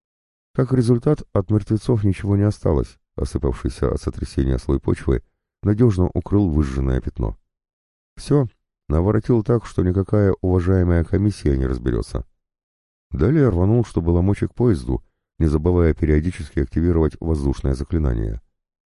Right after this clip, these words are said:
Энергии вкладывал совсем чуть-чуть, лишь для того, чтобы немного взбаламутить астрал и затереть следы своего пребывания. Наконец я оказался вблизи поваленного дерева, спасшего мне жизнь во время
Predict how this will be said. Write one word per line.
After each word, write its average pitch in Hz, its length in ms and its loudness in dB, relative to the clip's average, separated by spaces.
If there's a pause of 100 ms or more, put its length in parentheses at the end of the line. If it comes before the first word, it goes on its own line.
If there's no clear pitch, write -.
(340)
Энергии 107 480 4
вкладывал 101 480 2
совсем 104 300 0
чуть-чуть, 101 380 -2 (380)
лишь 71 200 2
для 64 160 0
того, 82 280 2
чтобы 67 420 2
немного 73 420 2
взбаламутить 69 720 0
астрал 90 440 0 (480)
и - 60 0
затереть 110 440 0
следы 95 300 0
своего 76 380 0
пребывания. 57 680 -2 (800)
Наконец 120 440 2
я 120 100 2
оказался 101 440 0
вблизи 82 360 2
поваленного 78 560 2
дерева, 67 440 2
спасшего - 480 -2
мне 65 160 0
жизнь 87 360 -2
во 71 160 -2
время 76 300 0